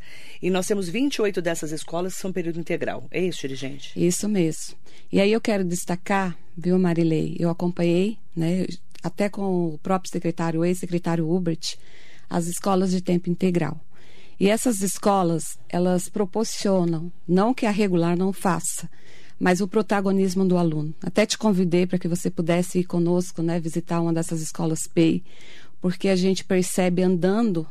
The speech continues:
Speaker 2: pela escola junto com esse aluno o quanto ele entende todo o processo de aprendizagem e o quanto isso é significativo pra ele.
Speaker 1: Da rede que você, ah, né,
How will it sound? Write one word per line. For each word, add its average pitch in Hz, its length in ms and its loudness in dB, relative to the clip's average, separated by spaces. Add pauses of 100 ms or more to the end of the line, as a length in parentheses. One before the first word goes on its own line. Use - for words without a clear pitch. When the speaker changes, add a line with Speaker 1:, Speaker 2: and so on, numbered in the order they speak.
Speaker 2:
pela 170 200 0
escola 175 380 2
junto 180 320 0
com 185 140 -2
esse 180 200 -2
aluno 175 480 0 (280)
o 180 100 -2
quanto 190 320 0
ele 202 140 0
entende 202 420 2
todo 269 380 4
o - 40 0
processo 208 560 0
de 185 80 0
aprendizagem 175 680 0 (340)
e 202 140 2
o 214 60 2
quanto 196 420 0
isso 208 200 0
é 202 60 0
significativo 214 880 0
pra 185 180 0
ele. 165 260 0 (880)
Speaker 1:
Da 190 280 2
rede 175 500 0
que - 180 -8
você, 151 640 -2
ah, 139 260 -4
né, 131 420 -4